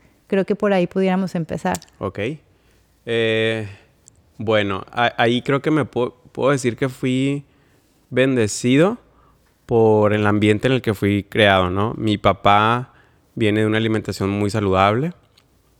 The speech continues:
Speaker 2: Hasta la fecha es una persona muy activa. Y creo que parte de esto es debido a su alimentación, ¿no? Entonces, yo me crié en su casa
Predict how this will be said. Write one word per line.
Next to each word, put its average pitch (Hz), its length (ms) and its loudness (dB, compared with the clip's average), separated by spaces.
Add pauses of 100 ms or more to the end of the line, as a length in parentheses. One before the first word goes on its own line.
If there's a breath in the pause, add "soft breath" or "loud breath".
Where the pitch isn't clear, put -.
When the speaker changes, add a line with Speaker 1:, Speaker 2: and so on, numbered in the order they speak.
(160)
Speaker 2:
Hasta 101 240 -4
la 98 120 0
fecha 101 240 -4
es 98 80 -2
una 110 120 0
persona 95 300 -2
muy 107 240 -2
activa. 120 420 -2 (1000)
Y 113 60 -14
creo 107 160 -4
que 117 100 -4
parte 107 320 -2
de 104 140 4
esto 107 280 0
es 98 160 2
debido 98 260 2
a 101 40 -2
su 107 80 -2
alimentación, 90 640 -4
¿no? - 100 -8
Entonces, 98 400 -6
yo 101 80 2
me 101 120 -2
crié 104 160 0
en 101 160 0
su - 260 -8
casa 127 460 0